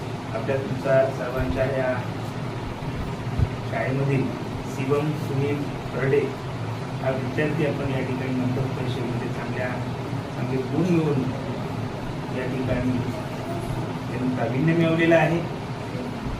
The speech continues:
मॅडमनी मला, मगाशी मला सांगितलं का एकूण वीस विद्यार्थी बसले होते आपल्या शाळेत. वीस विद्यार्थी बसले, खूप चांगली संख्या आहे.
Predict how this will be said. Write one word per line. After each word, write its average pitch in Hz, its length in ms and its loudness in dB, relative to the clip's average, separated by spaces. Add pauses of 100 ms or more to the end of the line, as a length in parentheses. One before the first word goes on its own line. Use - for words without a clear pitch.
मॅडमनी 156 320 2
मला, 175 340 4
मगाशी 180 240 4
मला 180 220 4
सांगितलं 175 440 4 (1040)
का 185 60 4
एकूण 180 300 6
वीस 202 260 6
विद्यार्थी 185 380 4
बसले 160 300 4
होते 127 180 2
आपल्या - 240 -2
शाळेत. - 340 -4 (1300)
वीस 165 160 6
विद्यार्थी 170 540 2
बसले, 165 400 2 (300)
खूप - 380 0
चांगली 139 260 -2
संख्या 135 300 -2
आहे. 120 120 -2